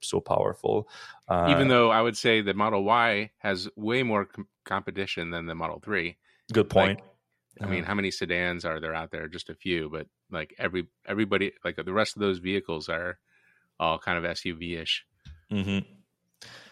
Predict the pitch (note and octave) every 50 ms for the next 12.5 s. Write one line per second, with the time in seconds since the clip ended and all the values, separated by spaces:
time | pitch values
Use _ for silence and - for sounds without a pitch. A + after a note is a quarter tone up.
0 | - - - - - - - - _ _ G2+ G#2 G2+ G2 G2+ G2+ G2+ G#2 G2+ F#2+
1 | F#2 G2+ G2+ G2 F#2+ F#2+ F#2 F#2 F#2+ G2+ G2+ G2+ G#2 - - G#2+ G#2+ G#2 - -
2 | G2+ G2 G#2 A2 - - - F#2+ F#2+ F#2+ F#2+ F#2 F#2+ G2 G2+ G2 G2+ G2 - F#2
3 | G2 F#2+ F#2+ F#2 F#2 F2+ F2+ F2+ - - G#2 G2 F#2+ F#2+ F#2+ F#2+ G2 G2 G2 F#2+
4 | F#2+ F#2+ - - F#2+ F2+ G2 G2+ G#2+ B2 C3 C#3 D3 C#3+ B2 C3+ C3 G#2+ G2 -
5 | - - C#3 A#2+ G#2+ G#2 G#2+ G#2+ G2+ G2+ - A2 A2+ A2+ - - - G2+ G2 F#2+
6 | G#2 G#2 G2 F#2+ G2 G2 G2 G2 G2+ G2 F#2+ G#2 G#2+ G2+ F#2+ F#2 - - G2 -
7 | G2+ F#2+ F#2+ G2+ - G2 F#2+ F#2+ F#2 F2+ F#2+ G2+ A2 A2 G#2 G2 F#2+ F#2+ F#2+ F#2
8 | G2+ G2+ G#2 - - G2 F#2 F#2 F2+ F#2+ F#2 - - F#2+ F#2 F#2 F2+ - - -
9 | G2+ G2 G2 G2 F#2+ F#2+ F2+ F2+ F2+ F2 F2 F#2 - - F2+ F2 F2 D#2+ G2+ G2+
10 | G2+ G2+ F#2 F#2 F#2 F2+ F2+ F2 - F#2 F#2 F2 - G2 F#2 E2+ - F#2+ F#2 F2+
11 | - - F2+ F2+ - - - - F#2 F2+ F2+ - - F#2 F2+ E2+ - F#2 - -
12 | - F#2+ F#2 F#2 F#2 F#2+ G2+ G2+ G2